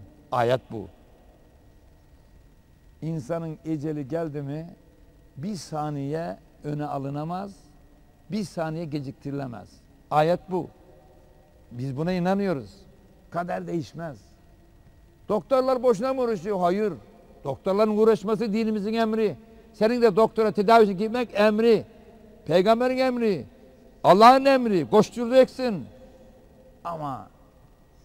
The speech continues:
ecel gelmişse doktorun verdiği ilaca tepki göstermez.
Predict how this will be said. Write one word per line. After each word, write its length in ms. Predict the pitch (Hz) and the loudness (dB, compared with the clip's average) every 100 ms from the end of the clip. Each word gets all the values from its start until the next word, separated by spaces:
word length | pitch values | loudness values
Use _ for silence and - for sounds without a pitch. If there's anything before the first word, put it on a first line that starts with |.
| _ _ _ _ _ - - _ _ - | _ _ _ _ _ -20 -20 _ _ -14
ecel 320 | 147 170 175 160 | -8 -4 -4 -4
gelmişse 760 | 139 160 165 175 - 139 151 151 - - - _ - _ - | -4 -6 -6 -12 -8 -8 -6 -12 -20 -20 -20 _ -20 _ -10
doktorun 500 | 170 165 - 180 175 | -10 -10 -10 -8 -6
verdiği 440 | 165 175 151 165 147 | -8 -8 -8 -8 -4
ilaca 300 | 151 147 170 | -4 -6 -8
tepki 380 | 196 180 - | -8 -10 -10
göstermez. 600 | 202 196 - 180 160 139 | -8 -6 -4 -4 -4 -10